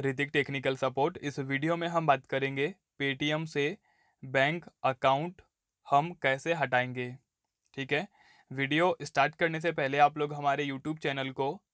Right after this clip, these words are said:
सब्सक्राइब कर लीजिएगा, बेल आइकन को प्रेस कर लेना है। तो यहाँ पे हमने Paytm ओपन कर लिया, हमने लॉक स्क्रीन का पासवर्ड भी डाल लिया।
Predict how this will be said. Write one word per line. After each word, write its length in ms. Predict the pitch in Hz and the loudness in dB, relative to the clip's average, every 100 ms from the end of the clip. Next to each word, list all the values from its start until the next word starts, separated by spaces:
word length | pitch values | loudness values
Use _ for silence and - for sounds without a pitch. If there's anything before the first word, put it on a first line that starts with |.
| - | -10
सब्सक्राइब 560 | 131 127 - 151 165 | -8 -6 -2 0 0
कर 100 | 185 | 0
लीजिएगा, 400 | 175 175 165 175 | 2 2 2 4
बेल 160 | 165 143 139 | 2 2 0
आइकन 240 | 139 135 | 0 -2
को 120 | 135 | -4
प्रेस 300 | 131 156 180 | 0 -2 -2
कर 160 | - 127 | -4 -2
लेना 260 | 123 120 | -2 -4
है। 200 | 123 113 - _ _ _ _ _ _ _ _ | -6 -8 -16 _ _ _ _ _ _ _ _
तो 80 | 139 | 0
यहाँ 260 | 139 147 170 | 2 4 4
पे 160 | 175 | 2
हमने 420 | 175 160 160 165 175 143 | 2 0 0 -4 -4 -2
Paytm 540 | 135 131 147 147 170 190 _ _ _ | -2 -2 0 0 -2 -10 _ _ _
ओपन 320 | - 135 151 160 | -6 -2 -2 0
कर 220 | 160 151 | 0 0
लिया, 300 | 151 156 214 _ _ _ _ _ _ _ _ - | 0 0 -2 _ _ _ _ _ _ _ _ -8
हमने 220 | 139 143 | -4 2
लॉक 240 | 143 139 - _ | 4 4 2 _
स्क्रीन 260 | 143 - 147 | -12 -6 -2
का 100 | 147 | 0
पासवर्ड 440 | 139 127 - 143 | 0 -2 0 -2
भी 100 | 151 | 0
डाल 180 | 156 147 | 2 2
लिया। 280 | 147 147 196 | 2 -2 -2